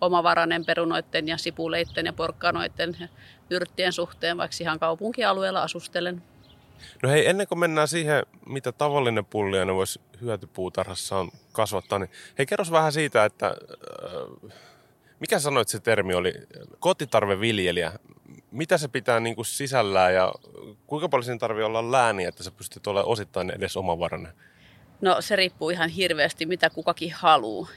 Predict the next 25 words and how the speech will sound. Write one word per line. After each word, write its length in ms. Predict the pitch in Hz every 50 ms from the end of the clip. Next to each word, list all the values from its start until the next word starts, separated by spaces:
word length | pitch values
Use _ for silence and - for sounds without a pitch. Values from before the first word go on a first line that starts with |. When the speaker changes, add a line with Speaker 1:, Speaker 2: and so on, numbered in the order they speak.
| - - -
Speaker 1:
Eli 160 | 165 165 165
kaikki 320 | - 202 196 - - 175
lähtee 380 | 170 170 - - - 175 165 165
siitä, 360 | - - 185 175 165 170 156
mikä 260 | 156 165 156 160 156
on 100 | 156 160
sun 160 | - 165 160
oma 220 | 160 160 160 151 131
tarve 460 | - 127 120 131 147 156 190 226 214 - _ - - - - - - - _ _ _ _ _ _ _ - -
ja 260 | 175 165 156 156 -
miten 320 | - 185 170 - 180 180 170
paljon 260 | 170 165 143 156 165
sä 100 | 165 160
haluat 340 | 151 156 160 156 156 156 -
siihen 220 | - 160 160 143
niinku 160 | 156 151 -
panostaa. 760 | - - - 151 151 143 131 - - - - 107 107 107 170 - - - - - - - -
Et 100 | - - -
mun 240 | 180 175 175 - - - -
oma 360 | - 202 220 240 226 185 - - _ - -
on 220 | - 165 165 160 165
lähtenyt 380 | 165 170 - - 165 165 160
siitä, 300 | - - 180 170 165 160
että 140 | 165 - 175
mä 120 | 160 160